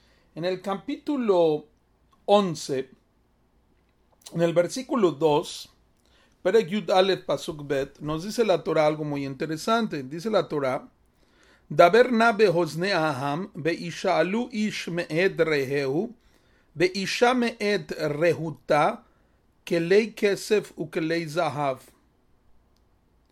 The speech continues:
"Vaiten Adonai etchen aham be'einei Mitzrayim, gam ha'ish Moshe gadol me'od be'eretz Mitzrayim, be'einei avdei Paro u'benei ha'am."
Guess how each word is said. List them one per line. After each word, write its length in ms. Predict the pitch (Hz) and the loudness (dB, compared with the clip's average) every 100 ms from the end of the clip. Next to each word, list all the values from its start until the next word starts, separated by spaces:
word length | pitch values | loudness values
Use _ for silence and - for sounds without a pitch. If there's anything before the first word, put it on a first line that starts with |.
| _ _ _ _ _ 160 | _ _ _ _ _ 0
"Vaiten 360 | 165 170 254 | 0 0 0
Adonai 300 | 233 208 196 | 0 0 0
etchen 320 | 165 - 208 | -2 -6 -2
aham 400 | 180 151 170 185 | -2 0 0 0
be'einei 420 | 175 160 160 170 170 | -2 -2 -4 -4 -4
Mitzrayim, 880 | 151 - 156 156 180 202 160 147 | -6 -8 -4 -2 -2 -4 -10 -8
gam 320 | 139 190 240 233 | -2 0 0 -2
ha'ish 640 | - 180 170 196 214 - | -2 -4 -4 -6 -6 -6
Moshe 400 | 170 165 - 196 | -8 -6 -4 -2
gadol 360 | 156 147 185 180 | -2 -2 -2 -2
me'od 280 | 156 175 | -2 -2
be'eretz 360 | 165 170 170 151 | -2 -4 -4 -6
Mitzrayim, 500 | 147 - 165 196 185 | -12 -6 -4 -4 -2
be'einei 720 | 156 143 156 165 196 208 214 _ _ _ - | -2 -2 -4 -4 -4 -4 -6 _ _ _ -4
avdei 460 | 151 139 175 190 | -2 0 0 0
Paro 400 | - 156 165 202 359 | 0 2 2 0 -2
u'benei 480 | 180 160 160 175 165 | -4 -4 -2 -4 -2
ha'am." 520 | 147 147 135 135 | -4 -4 -6 -10